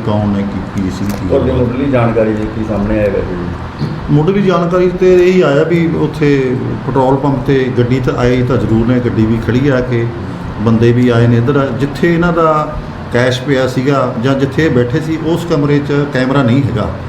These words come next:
Speaker 1: ਸਿਰਫ ਪੈਟਰੋਲ ਪੰਪ ਤੇ ਕੈਮਰੇ ਦੀ ਫੁਟੇਜ ਤੋਂ ਪਤਾ ਲੱਗਿਆ ਵੀ ਇਹ ਇੱਥੇ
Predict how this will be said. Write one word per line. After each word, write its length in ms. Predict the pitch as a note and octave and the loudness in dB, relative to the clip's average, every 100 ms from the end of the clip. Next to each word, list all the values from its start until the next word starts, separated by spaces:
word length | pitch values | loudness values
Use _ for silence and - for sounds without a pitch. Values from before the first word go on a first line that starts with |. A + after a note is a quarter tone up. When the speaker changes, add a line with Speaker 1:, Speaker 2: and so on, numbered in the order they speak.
| - - - - - - | -10 -8 -6 -6 -6 -4
Speaker 1:
ਸਿਰਫ 220 | - C#3+ C#3+ | -2 -2 -2
ਪੈਟਰੋਲ 360 | C3+ C3 B2+ | -4 -2 -2
ਪੰਪ 240 | C3 B2+ B2 | -2 -2 -2
ਤੇ 140 | C3+ | -2
ਕੈਮਰੇ 340 | C3 B2+ B2 | -2 0 0
ਦੀ 100 | A#2+ | 0
ਫੁਟੇਜ 280 | B2+ B2 A#2+ | -2 -2 -2
ਤੋਂ 320 | A2+ G#2+ G#2+ | -2 -4 -4
ਪਤਾ 100 | A2 | -4
ਲੱਗਿਆ 260 | G#2 F2+ F#2+ | -4 -4 -4
ਵੀ 180 | F#2+ G2+ | -4 -4
ਇਹ 60 | G2+ | -4
ਇੱਥੇ 240 | G2 A2 | -6 -8